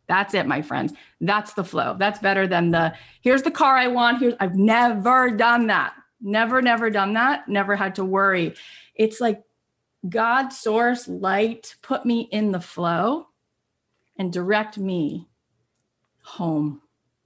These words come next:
And so it is,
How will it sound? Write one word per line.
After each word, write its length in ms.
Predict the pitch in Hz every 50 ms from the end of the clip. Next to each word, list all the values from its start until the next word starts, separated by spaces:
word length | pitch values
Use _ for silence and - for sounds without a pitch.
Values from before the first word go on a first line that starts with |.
| _ _ _ _ _ _ _ _ _ _ _ _ _ _ _ _ _ _ _ _ _ _ _ _ _ _ _ _ _ _ _ _ _ _ _ _ _ _ _ _ _ _ _ _ _ _ _ _ _ _ _ _ _ _ -
And 180 | - 175 170 165
so 300 | - - 170 160 147 143
it 100 | 139 127
is, 420 | 139 - - 156 - - - -